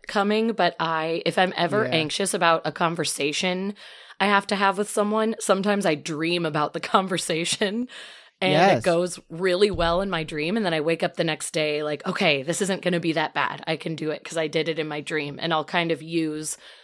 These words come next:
Speaker 1: some of the tools and words that I used in the dream to talk to them. But I, that rarely happens to me. But when it does, I always wake up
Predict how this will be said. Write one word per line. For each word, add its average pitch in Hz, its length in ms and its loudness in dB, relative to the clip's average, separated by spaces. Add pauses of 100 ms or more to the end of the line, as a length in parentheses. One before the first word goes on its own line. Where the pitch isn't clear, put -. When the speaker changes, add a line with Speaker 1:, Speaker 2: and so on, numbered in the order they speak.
(160)
Speaker 1:
some 185 280 2
of 170 140 0
the 175 80 2
tools 151 420 -2
and 151 160 -2
words 151 320 -4
that 165 160 -4
I - 20 0
used 147 320 -4
in 156 80 -6
the 156 80 -6
dream 165 320 -2
to 160 80 -4
talk 160 340 -2
to 170 100 -4
them. 139 260 -2
But 147 160 -4
I, 156 400 0
that 180 180 2
rarely 151 400 -4
happens 196 400 -4
to 226 60 -6
me. 226 100 0
But 202 80 -4
when 170 140 -2
it - 160 -6
does, 160 320 -2
I 139 100 -4
always 156 260 -6
wake 151 280 -4
up 147 300 -2